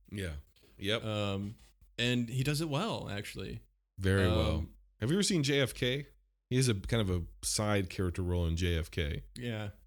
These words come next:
Speaker 2: that's
Speaker 1: And
Speaker 2: true.
Speaker 1: he does phenomenal in that.
Speaker 2: Um, I, I think I read a quote or, or something about this movie. Um, the woman that plays Mother, what's her name?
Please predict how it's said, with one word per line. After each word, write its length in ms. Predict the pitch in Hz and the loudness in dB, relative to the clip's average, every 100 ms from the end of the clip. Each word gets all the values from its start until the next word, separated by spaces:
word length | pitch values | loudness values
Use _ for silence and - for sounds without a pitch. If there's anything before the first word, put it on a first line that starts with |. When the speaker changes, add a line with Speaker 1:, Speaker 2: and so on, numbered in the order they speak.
| _ - | _ -4
Speaker 2:
that's 200 | 90 87 | 0 2
Speaker 1:
And 60 | 85 | 2
Speaker 2:
true. 60 | |
Speaker 1:
he 120 | 78 110 | 2 2
does 300 | 98 85 80 - | 2 2 -2 -6
phenomenal 760 | 104 92 90 90 87 85 82 | -2 0 0 2 0 0 -2
in 120 | 80 | -4
that. 220 | 80 76 - - | -4 -6 -10 -10
Speaker 2:
Um, 420 | 120 120 113 113 - | -6 -4 -4 -6 -8
I, 60 | 127 | -6
I 180 | 131 127 | -6 -4
think 200 | 147 143 | -4 -4
I 60 | 127 | -2
read 200 | 123 120 | -2 -4
a 20 | |
quote 420 | - - 117 117 - 131 | -8 -6 -4 -6 -10 -8
or, 60 | |
or 600 | 107 107 110 107 107 104 - | -6 -6 -8 -8 -8 -10 -10
something 440 | 120 113 107 107 - | -8 -6 -8 -8 -12
about 220 | 117 110 104 | -10 -8 -6
this 120 | 107 | -6
movie. 300 | 107 104 104 | -6 -4 -4
Um, 400 | 101 101 101 104 - _ _ _ | -4 -6 -6 -10 -16 _ _ _
the 60 | 113 | -2
woman 120 | 113 | -2
that 120 | 110 | 2
plays 200 | - - | 4 4
Mother, 200 | 107 104 | 2 -2
what's 180 | 107 - | -6 -8
her 120 | 107 | -10
name? 260 | 104 107 | -8 -10